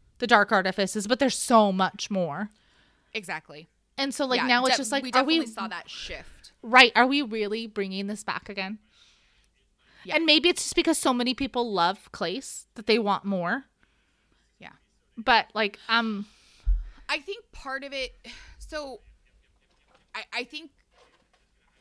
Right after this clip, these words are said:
Speaker 2: I, I don't li-, I don't like Janice. One, I hate that fucking name.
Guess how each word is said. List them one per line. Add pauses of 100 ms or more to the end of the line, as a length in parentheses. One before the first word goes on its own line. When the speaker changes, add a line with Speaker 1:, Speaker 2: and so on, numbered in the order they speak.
(500)
Speaker 2:
I,
I
don't
li-,
I
don't
like
Janice.
One,
I
hate
that
fucking
name.